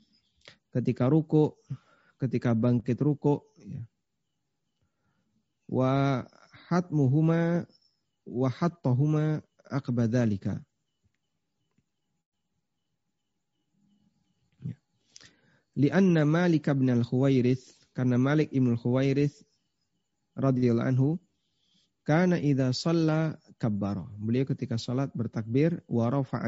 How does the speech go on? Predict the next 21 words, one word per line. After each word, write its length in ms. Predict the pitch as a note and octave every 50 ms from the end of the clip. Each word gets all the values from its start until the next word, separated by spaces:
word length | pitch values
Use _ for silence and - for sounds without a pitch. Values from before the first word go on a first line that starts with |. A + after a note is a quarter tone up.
| A#2+
yadayhi, 480 | A2+ G#2+ G#2 G#2 A#2+ B2+ C3 B2+ B2+ -
dan 160 | A#2+ A2 A2
beliau 240 | G#2+ A#2 B2+ B2+ A#2+
mengangkat 320 | A2+ A2 A2 A#2 C3 B2
kedua 240 | - A#2 G#2+ G#2+ G#2+
tangannya. 480 | G#2 - G#2+ G2+ G2 G2 F#2+ F#2 D3 - _ _ _ _ _ _ _ _ _ _ _ _ _ _ _ _ _ _ _ _ _ _ _ _ _ _ _ _ _ _ _ B2+
Wa 80 | C3+
idza 320 | C#3 E3 D#3+ D#3+ E3+ D3 D3
arada 480 | D#3 F3 F#3+ F#3+ F3+ D3+ D#3 - D3
ay 80 | D3 C#3+
yarka'a 380 | C#3+ C3 B2+ - F3+ C3+ C#3+ D3+
rafa'a 480 | D3+ E3 E3 - - A#2 B2+ B2+ A2+
yadayhi. 320 | G#2 G#2+ G2+ G#2 G2+ F#2+ G#2 - - - _ -
Ketika 320 | A#2 A2+ C#3 D#3+ C#3+ C3
beliau 240 | B2+ B2+ C#3 C#3+ C3+
hendak 160 | B2 A#2+ F2+
ruku, 400 | - C#3+ C#3+ - F#3 G3 G3 - _ _ _
beliau 320 | - B2 B2 B2+ B2+ C#3 D3
mengangkat 400 | D3 C#3 B2+ B2+ C3 C#3+ C#3 -
kedua 240 | - A#2+ A#2 A2+
tangannya. 480 | G#2+ - G#2+ G#2+ G2+ G2 F#2+ F#2 F2 -